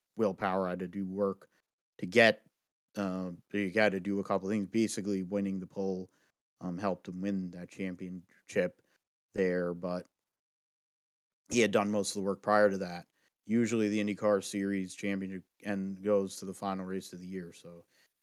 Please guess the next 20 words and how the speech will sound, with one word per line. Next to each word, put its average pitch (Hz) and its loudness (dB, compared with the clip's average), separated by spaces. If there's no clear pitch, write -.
um, 92 -4
must 98 0
be 92 -6
doing 98 -2
something 101 -2
right 92 -2
with 90 -10
that. 87 -6
imsa 95 -6
kinda 90 -6
has 90 -6
a 90 -18
similar 92 -8
one, 90 -18
but - -20
theirs 92 -10
points 101 -4
are 90 -12
kinda 90 -14
wonky. 90 -12